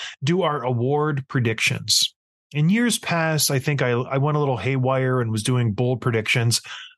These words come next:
I earnestly think each guy that I'm picking on today's show will win this award. I'm not going out on a limb. I'm not doing anything crazy.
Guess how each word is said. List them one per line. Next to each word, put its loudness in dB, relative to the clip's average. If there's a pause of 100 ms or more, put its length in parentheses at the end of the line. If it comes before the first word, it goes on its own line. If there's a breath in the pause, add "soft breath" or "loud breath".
(120)
I 0
earnestly 0 (680)
think -2
each 0
guy 0
that 0
I'm 0
picking 0 (560)
on 0
today's 2
show 0
will 2
win 0
this 0
award. -4 (400 loud breath)
I'm 2
not 0
going 2
out 0
on 0
a 2
limb. 2 (320 loud breath)
I'm 2
not 2
doing 0
anything 0
crazy. 0